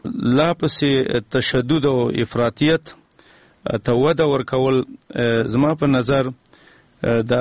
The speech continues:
هغه جرم دی چې هیڅ یو دین یا قانون یا د ملل متحد قوانین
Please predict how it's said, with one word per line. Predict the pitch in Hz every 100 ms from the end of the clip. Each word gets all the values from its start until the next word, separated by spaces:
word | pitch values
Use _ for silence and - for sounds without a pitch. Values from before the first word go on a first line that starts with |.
| 117
هغه | 135 139
جرم | 123 139 131 127
دی | 123 117
چې | - 123 113 113 - - 147
هیڅ | 147 214 - 147
یو | 127
دین | 107 123 135 127 131 - - - - - _ -
یا | 120 120
قانون | 110 120 117 120 135 127 120 262 - _ _ -
یا | 127 127 120 117 117 - -
د | 120 117 123
ملل | 123 127 156 143
متحد | 131 - 127 110 160 151 139 127 123 113 - _ _
قوانین | - 131 127 123 139 131